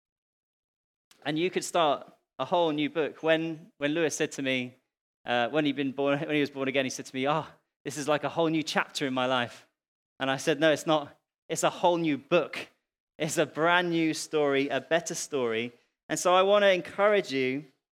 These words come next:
make twenty twenty-three the year you do a Nicodemus.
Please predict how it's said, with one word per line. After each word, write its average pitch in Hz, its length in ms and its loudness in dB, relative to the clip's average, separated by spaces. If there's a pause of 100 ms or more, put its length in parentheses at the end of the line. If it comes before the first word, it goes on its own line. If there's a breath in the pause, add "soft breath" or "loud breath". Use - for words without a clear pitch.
(1040)
make 196 320 4
twenty 180 300 0
twenty-three 120 800 -6 (260)
the 123 80 -6
year 123 580 -2 (360)
you 165 180 -4
do 160 180 -2
a 151 40 -2
Nicodemus. 120 840 -8